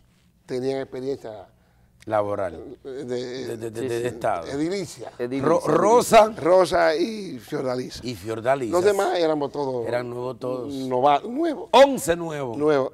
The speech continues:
Speaker 1: Eh, recuerdo que, eh, Julián Roa, eh, un miembro importante de la liga, en una intervención que nos dijo,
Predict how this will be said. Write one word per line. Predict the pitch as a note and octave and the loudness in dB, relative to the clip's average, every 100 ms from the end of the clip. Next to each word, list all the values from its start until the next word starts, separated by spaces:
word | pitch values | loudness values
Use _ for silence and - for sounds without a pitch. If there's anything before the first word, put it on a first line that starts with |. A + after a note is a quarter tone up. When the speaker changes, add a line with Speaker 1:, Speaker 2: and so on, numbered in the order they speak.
| C#3+ | -2
Speaker 1:
Eh, | D3+ D3+ | 0 2
recuerdo | D3 C3+ D#3+ F3 F3+ F3 - - - | 2 0 2 4 4 4 2 -4 -14
que, | A#2+ C#3+ C#3 C#3 - - | -4 0 0 -2 -6 -10
eh, | C3+ B2 A#2+ E3+ - | -8 -8 -8 -10 -10
Julián | D#3+ D3 E3 | -2 2 4
Roa, | E3 D3+ C3+ - - _ _ _ _ | 4 4 4 0 -14 _ _ _ _
eh, | B2 | -8
un | A#2 B2 | -6 -4
miembro | B2+ B2+ B2+ B2+ A#2+ C#3 | -2 -2 -2 -4 -6 -10
importante | - A2 A#2 B2+ B2+ A#2 G#2 - _ - _ _ | -14 -12 -6 -2 -2 -4 -14 -16 _ -20 _ _
de | C#3 | -4
la | C#3 | -2
liga, | D3 C#3+ C3+ - _ _ _ _ _ | 0 -2 -6 -10 _ _ _ _ _
en | C3 B2+ | -6 -4
una | C#3+ D#3 D3+ C#3+ C3+ C3 | -2 0 0 0 0 -2
intervención | B2 C3+ C3 A#2+ C3+ B2+ | -4 -4 -6 -4 -6 -6
que | A3 | -8
nos | G#3+ A#2 | -8 -8
dijo, | B2 G#2+ | -8 -8